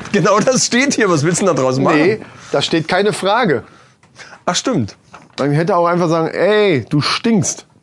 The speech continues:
Speaker 2: Lass uns mal duschen gehen."
Speaker 1: Mü.
Speaker 2: Es ist jetzt nicht mehr witzig, aber <laughs> es ist, es ist
Speaker 1: Das ist
Speaker 2: genauso
Speaker 1: wirklich,
Speaker 2: scheiße, sagen wir's mal
Speaker 1: das
Speaker 2: so.
Speaker 1: ist wirklich
Speaker 2: Oh Mann, okay. Ähm, Fortsetzung folgt irgendwann.
Speaker 1: Lass uns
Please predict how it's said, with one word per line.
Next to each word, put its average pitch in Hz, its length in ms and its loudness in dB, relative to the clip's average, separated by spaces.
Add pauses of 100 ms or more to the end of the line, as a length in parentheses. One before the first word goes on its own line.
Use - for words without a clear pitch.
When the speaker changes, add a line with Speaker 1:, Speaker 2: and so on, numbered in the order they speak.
(200)
Speaker 2:
Lass 139 140 -2
uns 170 120 2
mal 160 80 0
duschen 139 340 -2
gehen." 101 200 -2 (640)
Speaker 1:
Mü. 165 880 2 (100)
Speaker 2:
Es 127 160 -2
ist 147 140 -2
jetzt 170 180 0
nicht 151 220 -2
mehr 160 320 2
witzig, 131 460 0
aber 131 360 2 (840)
<laughs> - 0 - (840)
es 135 100 -12
ist, - 20 -6
es 123 100 -4
ist - 100 -12 (240)
Speaker 1:
Das 139 140 -2
ist 160 40 0
Speaker 2:
genauso 196 340 2
Speaker 1:
wirklich, 214 160 2
Speaker 2:
scheiße, 139 440 0
sagen 131 240 -2
wir's 131 120 -2
mal 143 120 0
Speaker 1:
das 147 80 0
Speaker 2:
so. 143 100 0
Speaker 1:
ist 143 60 -4
wirklich 147 600 -6 (200)
Speaker 2:
Oh 123 180 -2
Mann, 123 300 0
okay. 156 480 0
Ähm, 151 560 2 (440)
Fortsetzung 143 520 -2
folgt 117 400 -2
irgendwann. 98 440 -4 (1500)
Speaker 1:
Lass 131 140 -6
uns 120 280 -10